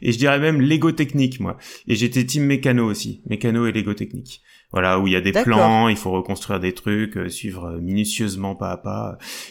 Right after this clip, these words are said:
Speaker 1: Mais, euh, finalement, raconter des histoires, c'était pas trop mon truc, euh,
Speaker 2: Ouais.
Speaker 1: quand j'étais
Speaker 2: C'était la
Speaker 1: petit.
Speaker 2: construction.
Speaker 1: Ouais, plutôt la construction,
Speaker 2: Ouais, je,
Speaker 1: euh.
Speaker 2: je te, alors, moi, j'avoue que j'étais très, euh, aussi, euh, Lego, mais moi, j'étais très fan d'une gamme, euh,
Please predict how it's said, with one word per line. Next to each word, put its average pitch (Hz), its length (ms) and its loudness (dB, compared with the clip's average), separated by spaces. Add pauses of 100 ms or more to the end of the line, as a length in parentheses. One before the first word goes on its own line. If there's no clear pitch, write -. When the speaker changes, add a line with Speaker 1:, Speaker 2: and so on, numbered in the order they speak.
Speaker 1:
Mais, 104 220 4
euh, 95 100 4
finalement, 127 460 4
raconter 127 360 2
des 117 220 2
histoires, 147 380 -2
c'était 113 160 -6
pas - 160 -6
trop - 180 -12
mon 127 160 -2
truc, 120 240 -10 (680)
euh, 90 500 -6
Speaker 2:
Ouais. 165 140 2
Speaker 1:
quand 190 160 -6
j'étais - 240 -10
Speaker 2:
C'était - 200 0
la 190 80 4
Speaker 1:
petit. 185 80 0
Speaker 2:
construction. 208 640 -2 (180)
Speaker 1:
Ouais, 117 260 4 (180)
plutôt 127 240 -2
la 120 100 4
construction, 117 420 -4
Speaker 2:
Ouais, 110 400 2
je, 85 100 -8
Speaker 1:
euh. 85 40 -8 (300)
Speaker 2:
je - 60 -14
te, 226 100 2
alors, 185 400 4
moi, 233 100 2
j'avoue 254 320 2
que 226 60 -2
j'étais 185 260 -2
très, 254 360 0
euh, 196 160 2
aussi, 202 460 -4
euh, 180 140 0
Lego, 180 320 0
mais 247 120 2
moi, 196 120 2
j'étais 185 260 -2
très - 240 -2
fan 214 300 -2
d'une 160 560 -2
gamme, 190 340 2
euh, 139 360 0